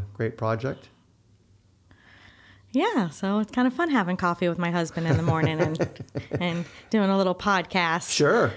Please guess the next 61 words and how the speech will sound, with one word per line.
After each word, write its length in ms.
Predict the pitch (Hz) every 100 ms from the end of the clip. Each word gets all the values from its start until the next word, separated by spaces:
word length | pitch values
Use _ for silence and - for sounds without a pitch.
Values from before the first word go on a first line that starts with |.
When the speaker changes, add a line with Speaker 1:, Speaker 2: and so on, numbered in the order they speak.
| -
Speaker 2:
So 200 | - 196
I 160 | 196
think 180 | 185 226
we 80 | 214
should 160 | - 202
give 180 | 208
everybody 420 | 208 196 196 202 196
a 40 |
little 180 | 202 196
bit 120 | 196
of 100 | 180
background 560 | 190 240 - 180 175 175
so 120 | 180
they 20 | 185
Speaker 1:
Sure. 40 | 185
Speaker 2:
know 300 | 190 190 185
what 160 | 190
we're 80 | 185
talking 320 | - 208 226
about, 220 | 190 175 180
because 280 | 185 170
we've 180 | 175 175
been 140 | 180 175
focusing 680 | 196 214 - 190 185 185 -
most 240 | 196 196
of 80 | 185
these 120 | 185
podcasts 720 | 190 214 262 180 170 175 -
on 240 | 185 180 175
some 200 | 180 175
downtown 480 | 180 185 202 190
development 420 | 196 180 175 170 -
projects. 640 | 180 165 180 233 - -
And, 240 | 120 180
Speaker 1:
Mm-hmm. 640 | - - - - - - 185
Speaker 2:
uh, 60 | 175
I 100 | 175
know 140 | 180
everybody's 600 | 190 180 185 180 175 113 - -
been 140 | 175
really 240 | 175 185 180
excited 420 | - 180 180 180
to 60 | 175
hear 200 | 190 180
some 220 | 190 180
of 120 | 170
that 300 | 180 185 -
feedback. 500 | 214 190 185 185 190
They 80 | 175
keep 180 | 190 175
asking 320 | 170 175 190
me 100 | 175
to 80 | 170
send 220 | - 175
them 120 | 175
more 200 | 175 175
information 540 | 175 170 180 170 170 202
about 260 | 175 165
downtown, 600 | 180 170 160 175 170 180
which 160 | 175 -
is 180 | 175